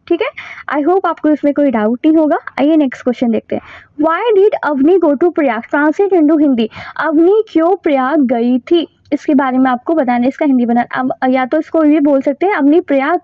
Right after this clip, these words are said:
क्यों गई थी, ठीक है। Why did Avni go to Prague?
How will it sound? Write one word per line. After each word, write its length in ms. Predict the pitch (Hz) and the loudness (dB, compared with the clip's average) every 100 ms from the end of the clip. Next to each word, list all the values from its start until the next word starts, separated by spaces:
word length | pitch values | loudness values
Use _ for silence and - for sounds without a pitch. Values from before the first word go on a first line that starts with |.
| - | -2
क्यों 220 | 294 269 | -2 0
गई 240 | 240 226 | -2 -2
थी, 260 | 220 240 - - - - - | -4 -4 -4 -8 -20 -10 -6
ठीक 120 | 339 | -4
है। 80 | 480 - _ 254 | -6 -8 _ -2
Why 280 | 269 277 349 | -2 0 2
did 160 | 392 | 2
Avni 240 | 359 339 370 | 2 2 4
go 140 | 349 339 | 2 0
to 80 | 370 | -2
Prague? 340 | 370 339 403 | 0 -2 -2